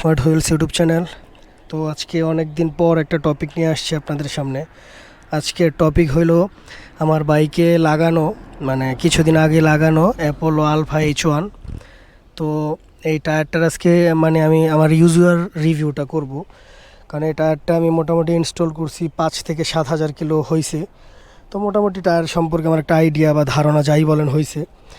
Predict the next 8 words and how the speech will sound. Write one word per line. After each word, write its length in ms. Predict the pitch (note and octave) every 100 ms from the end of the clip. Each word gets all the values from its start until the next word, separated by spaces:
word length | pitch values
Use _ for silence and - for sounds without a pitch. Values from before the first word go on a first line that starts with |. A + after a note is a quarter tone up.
| - - -
তো 80 | -
ভাবলাম 460 | C3+ D3 D#3 E3 E3
যে 180 | E3 E3
বিষয়টা 480 | D#3 F3 E3+ D#3+
আপনাদের 300 | D#3+ F3 D#3+
সাথে 240 | D#3 D3+ D#3
শেয়ার 320 | - F3 F3
করি, 260 | - C3